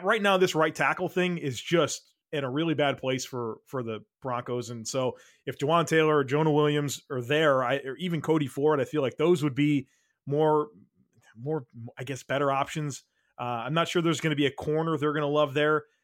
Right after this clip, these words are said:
Um, so it could, I mean, it could, it could be, it could be. I would be a little surprised, but right now I think the value and need is going to be at offensive line for Denver. Uh, Kyle, all Michigan, this is from Jeff Jackson the second.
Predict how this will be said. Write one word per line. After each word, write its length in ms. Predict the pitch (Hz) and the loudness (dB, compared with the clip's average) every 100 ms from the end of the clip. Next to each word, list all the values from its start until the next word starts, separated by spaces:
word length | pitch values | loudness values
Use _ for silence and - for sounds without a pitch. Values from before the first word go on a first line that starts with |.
| _ _ | _ _
Um, 340 | 135 131 120 - | -4 -4 -4 -6
so 200 | - 170 | -2 0
it 100 | 165 | 2
could, 220 | 214 208 - | 2 2 -2
I 80 | 180 | 0
mean, 260 | 175 170 - | 0 -2 -8
it 140 | 165 | -6
could, 220 | - 247 - _ | 0 0 0 _
it 140 | 185 - | -6 0
could 220 | 349 269 | 0 2
be, 300 | 262 285 - _ | 2 0 -4 _
it 160 | 214 214 | -2 0
could 200 | 285 262 | 0 0
be. 220 | 247 254 | -2 -2
I 120 | 196 | 0
would 80 | 208 | 2
be 80 | 208 | 4
a 80 | 214 | 4
little 140 | 226 | 2
surprised, 640 | 208 160 175 185 185 - - _ 147 | 0 0 0 2 0 -2 -10 _ -2
but 60 | |
right 140 | 160 175 | 0 2
now 100 | 170 | 0
I 60 | |
think 180 | 156 165 | 0 -4
the 80 | 139 | -4
value 460 | 127 156 160 160 147 | 0 0 2 0 0
and 280 | 143 147 | -2 -2
need 420 | 165 185 170 143 - | 0 0 -2 -4 -8
is 140 | 123 | -6
going 180 | 147 143 | -4 -2
to 60 | 139 | 0
be 80 | |
at 60 | 139 | 0
offensive 420 | 135 131 127 123 123 | 0 -2 -6 -6 -4
line 200 | 131 123 | -6 -6
for 120 | 110 | -8
Denver. 340 | 123 120 95 _ _ _ _ _ _ _ | -8 -8 -12 _ _ _ _ _ _ _
Uh, 300 | 143 147 147 | 0 2 2
Kyle, 460 | 160 175 185 180 180 | 2 2 4 2 2
all 240 | 180 226 | 4 4
Michigan, 540 | 233 220 220 202 202 180 | 4 0 0 -2 -2 0
this 160 | 185 | 0
is 80 | 170 | -2
from 180 | - 147 | -8 -4
Jeff 240 | 147 170 - | 0 0 0
Jackson 520 | 165 170 165 147 143 - | -4 -4 -6 -10 -12 -14
the 100 | 127 | -10
second. 360 | - 156 104 | -6 -6 -8